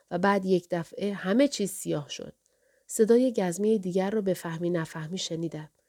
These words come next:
"بیبرس بسه، ولش کن، مرد!" ضربه‌های شلاق ناگهان قطع شد. خواستم چیزی بگویم. گمان می‌کردم حرف آخر را من می‌زنم.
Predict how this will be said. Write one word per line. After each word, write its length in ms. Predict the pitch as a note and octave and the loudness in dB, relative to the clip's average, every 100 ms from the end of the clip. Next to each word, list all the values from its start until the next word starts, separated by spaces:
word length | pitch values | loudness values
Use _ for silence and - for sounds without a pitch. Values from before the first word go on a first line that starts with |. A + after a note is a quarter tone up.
| _ _ _ _ | _ _ _ _
"بیبرس 460 | A3+ A#3 B3 A#3 - | 0 2 2 2 0
بسه، 440 | G#3 A3 - A#3+ | -2 0 2 4
ولش 420 | F#3+ F#3+ B3+ C4 - | 6 8 8 6 4
کن، 120 | B3+ | 4
مرد!" 540 | A3+ G3+ B3+ D#4+ C#4+ - _ _ _ _ _ _ _ _ _ - | 6 8 8 8 6 2 _ _ _ _ _ _ _ _ _ -4
ضربه‌های 600 | - G#3+ G#3 G#3 A#3+ C4 | 4 4 6 4 4 4
شلاق 560 | B3 G3 F#3 F#3+ G3 F#3+ | 2 0 0 0 0 -2
ناگهان 520 | F3+ F3 E3+ E3 G3 | 0 0 0 -2 -4
قطع 320 | F#3 D#3 E3 | -4 -8 -10
شد. 220 | - D3+ - _ _ _ _ _ | -12 -14 -16 _ _ _ _ _
خواستم 440 | - A#3 - A#3+ | -2 0 2 0
چیزی 360 | A3 A3 G3 F#3+ | 2 -2 2 4
بگویم. 500 | E3 D3+ D#3 D#3 C#3+ _ _ _ _ _ | 4 2 0 -2 -6 _ _ _ _ _
گمان 300 | G#3 G3 G#3+ | 2 4 4
می‌کردم 580 | A3 G#3 G#3 G3+ G3 F#3+ | 2 0 -4 -6 -6 -4
حرف 260 | G3 G3 - | -4 -4 -4
آخر 380 | E3 D#3+ - | -8 -6 -6
را 140 | F#3 F#3 | -2 0
من 260 | F#3 F3 | 2 4
می‌زنم. 600 | E3 D3 C#3+ C#3 C#3 C#3 | 2 0 -2 -6 -8 -12